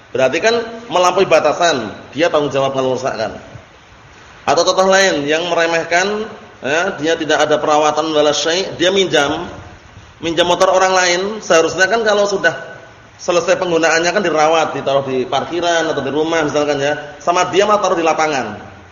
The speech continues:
Berarti kan meremehkan kan? Meremehkan barang pinjaman itu loh.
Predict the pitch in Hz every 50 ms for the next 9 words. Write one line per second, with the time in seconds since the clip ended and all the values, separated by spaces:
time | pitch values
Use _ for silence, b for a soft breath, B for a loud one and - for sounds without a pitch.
0 | - - - - - - - - - - - - - - - - 131 135 - 196
1 | 196 196 190 190 190 208 220 190 190 185 170 170 185 214 240 - - - - -
2 | - - - 156 165 170 175 170 175 208 196 156 151 160 170 180 175 185 180 156
3 | 143 160 160 175 180 185 180 180 160 131 107 -